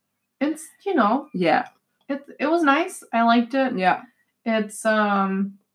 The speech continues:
Speaker 1: I, I, I, it's also one of my favorite ones. So
Speaker 2: Yeah.
Speaker 1: I like to do gin and tonic or an old fashioned
Speaker 2: Yeah.
Speaker 1: or,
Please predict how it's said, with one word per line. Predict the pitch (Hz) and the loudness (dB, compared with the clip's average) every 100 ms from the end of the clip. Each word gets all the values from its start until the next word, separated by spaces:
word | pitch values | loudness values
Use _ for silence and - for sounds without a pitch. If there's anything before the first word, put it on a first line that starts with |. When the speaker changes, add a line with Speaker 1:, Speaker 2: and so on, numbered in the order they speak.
| _ _ _ 214 | _ _ _ 0
Speaker 1:
I, | 214 214 214 214 214 _ _ _ _ _ 247 | 0 2 0 -2 -6 _ _ _ _ _ 0
I, | 262 254 | 2 2
I, | - 240 254 254 240 - | 2 2 4 4 2 0
it's | 240 | -4
also | 233 262 277 | 0 0 2
one | 254 233 | 2 2
of | 226 | 2
my | 220 | 0
favorite | 220 214 196 | -2 -4 -4
ones. | 185 - 214 202 | -6 -4 -4 -2
So | 208 | 0
Speaker 2:
Yeah. | 202 | 2
Speaker 1:
I | 202 | 2
like | 202 202 202 | 2 0 -2
to | 208 | -4
do | 202 202 | -2 -2
gin | 196 202 | -2 0
and | 196 196 | 0 0
tonic | 196 196 202 196 208 | -2 -2 -2 -4 -4
or | - | -4
an | - | -4
old | 233 247 240 | -4 -4 0
fashioned | 254 254 254 254 247 247 196 | 4 4 2 -4 -2 0 0
Speaker 2:
Yeah. | 175 208 | 2 2
Speaker 1:
or, | 208 208 208 214 214 | 2 0 0 -2 -6